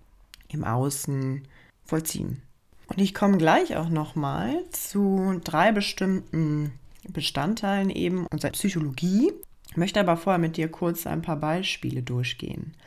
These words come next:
Und zwar, ähm, vielleicht hat ein Mensch in der Kindheit durch das Verhalten seiner Umwelt oder Beziehung oder auch Erziehungspersonen gelernt, bestimmte Gefühle nicht zu fühlen.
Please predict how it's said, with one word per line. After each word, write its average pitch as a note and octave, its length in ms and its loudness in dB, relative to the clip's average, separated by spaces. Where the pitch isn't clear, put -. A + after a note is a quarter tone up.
Und G3+ 200 2
zwar, G#3 600 0
ähm, F#3+ 280 0
vielleicht G#3 600 2
hat G3 120 -4
ein F3 160 0
Mensch A3+ 280 0
in G3 80 0
der D#3+ 100 0
Kindheit F#3+ 520 -2
durch E3+ 80 -2
das D#3+ 200 -8
Verhalten F3+ 840 -2
seiner C3 340 -4
Umwelt E3 720 0
oder D#3 200 0
Beziehung G#3+ 680 -2
oder - 260 2
auch - 160 2
Erziehungspersonen D#3+ 1080 -2
gelernt, E3 600 -2
bestimmte F3 440 0
Gefühle E3 560 0
nicht C3 240 -4
zu - 160 -8
fühlen. B2+ 560 -4